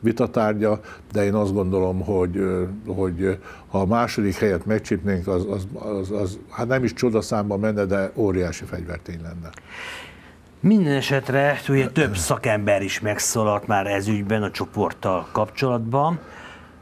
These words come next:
Speaker 2: Egyik oldal azt mondja, hogy igenis, ki lehet ebből jutni, ha ne-, mikor, ha nem most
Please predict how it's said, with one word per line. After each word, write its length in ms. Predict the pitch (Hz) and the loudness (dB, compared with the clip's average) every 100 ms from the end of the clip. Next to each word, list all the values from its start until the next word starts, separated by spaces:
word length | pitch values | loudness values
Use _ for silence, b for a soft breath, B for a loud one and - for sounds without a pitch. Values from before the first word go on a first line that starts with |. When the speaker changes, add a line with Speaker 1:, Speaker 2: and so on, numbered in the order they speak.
| B - - - - - - - - - - - - - - - | B -20 -20 -20 -20 -20 -20 -20 -20 -20 -20 -20 -20 -20 -20 -2
Speaker 2:
Egyik 380 | 147 139 120 120 | 2 2 2 2
oldal 300 | 110 107 113 | 2 4 0
azt 160 | - | 0
mondja, 180 | 113 95 | -2 -2
hogy 240 | 92 - - - | -4 -8 -18 -8
igenis, 720 | 127 123 160 180 185 - - - | -2 2 4 4 2 -2 -10 0
ki 100 | 117 | 2
lehet 260 | 123 123 | 2 2
ebből 320 | 143 127 139 147 | 2 2 4 2
jutni, 360 | 139 170 165 B B B B B | 4 2 2 B B B B B
ha 140 | - 131 | 0 2
ne-, 380 | 131 131 - - | 2 0 -8 -10
mikor, 420 | 135 147 - 127 | 2 2 4 0
ha 100 | 117 | 2
nem 200 | 123 117 | 2 4
most 460 | 113 113 92 - - | 4 2 0 -6 -14